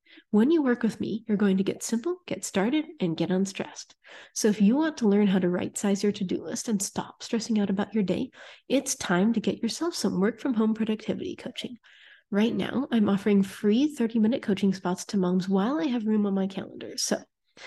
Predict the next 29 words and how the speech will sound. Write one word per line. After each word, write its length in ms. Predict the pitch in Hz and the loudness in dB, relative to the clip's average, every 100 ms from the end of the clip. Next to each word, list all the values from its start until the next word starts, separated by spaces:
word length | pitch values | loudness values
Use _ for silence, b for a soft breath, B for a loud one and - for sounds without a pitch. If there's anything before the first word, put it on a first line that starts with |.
| B B - | B B 4
let's 400 | 196 302 320 - | 4 4 0 -2
get 140 | - | -2
you 420 | 180 175 240 359 | 0 2 2 2
and 160 | - 170 | 0 0
your 100 | - | 0
schedule 420 | - 208 214 285 | -2 0 0 -4
some 320 | - - 180 185 | -6 -2 -2 -2
transformation. 1000 | - 220 277 269 254 226 165 180 - - B B B _ - | -4 -2 -2 -2 -2 0 -2 -6 -12 -16 B B B _ -2
Book 200 | 294 - | 0 0
your 80 | 277 | -2
free 260 | - 240 | 0 0
call 280 | 226 202 190 | 0 -2 0
in 140 | 190 | 2
to 100 | 196 | 2
see 200 | 202 214 | 2 2
how 260 | 190 - 247 | 0 0 -2
I 100 | 302 | 0
can 140 | 302 | 0
help 240 | 190 202 196 | 2 2 2
you 440 | 180 185 208 320 B B B - | 0 2 2 0 B B B -2
make 320 | 185 240 339 | 2 2 0
your 140 | 370 - | -2 0
dream 260 | 254 202 | 2 4
vision 260 | 185 185 185 | 4 2 0
of 120 | 160 | 0
work-at-home 420 | 185 196 185 190 | -2 -2 -2 0
mom 220 | 170 165 | 0 0
life 180 | 208 233 | -2 -2
happen. 320 | - 247 - | -8 -12 -12